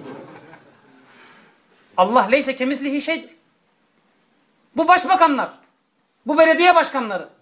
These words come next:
bir aracı ile bizim ihtiyaçlarımızı gideriyorlar. Çünkü onlar, onların da yarın o aracılardan bir menfaatleri vardır.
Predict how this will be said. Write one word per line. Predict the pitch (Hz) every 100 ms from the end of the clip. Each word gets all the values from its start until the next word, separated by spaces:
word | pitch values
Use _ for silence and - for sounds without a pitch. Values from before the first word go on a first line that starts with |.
| _ _ _ _ 180
bir | 190 349 302
aracı | 320 285
ile | 370 359 302
bizim | 269 339 294 254 -
ihtiyaçlarımızı | 285 269 311 - 311 294 277
gideriyorlar. | 269 302 359 392 285 196 - _ _ _ _ _
Çünkü | - 349 359 320
onlar, | 302 302 359 381 - - _ _ _ -
onların | 277 294 330 370 320
da |
yarın | 311 339 339 285
o | 277 349
aracılardan | 330 320 320 330 320 370 415 - _ _ _ _ _ _ _ _ _ _ _ _ _ _ _ _
bir | 185 370 349
menfaatleri | 330 302 294 277 269 226
vardır. | 180 -